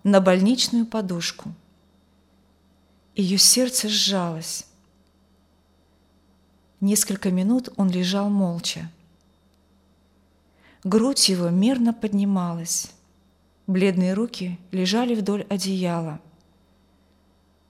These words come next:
«Надо бы подстричь ему ногти», подумала она. «Прости меня, Алевтина»,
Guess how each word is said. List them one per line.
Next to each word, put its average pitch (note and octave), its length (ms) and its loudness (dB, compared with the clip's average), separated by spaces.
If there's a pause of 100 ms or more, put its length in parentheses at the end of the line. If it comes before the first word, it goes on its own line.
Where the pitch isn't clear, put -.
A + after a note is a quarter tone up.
(1500)
«Надо G#3+ 400 -2
бы G#3+ 180 -10
подстричь A3 720 -6
ему G#3+ 140 -4
ногти», A3+ 600 -4 (1300)
подумала F3 600 -2
она. E3 300 -6 (3250)
«Прости G#3 680 -6
меня, E3 480 -8 (340)
Алевтина», F#3 840 -6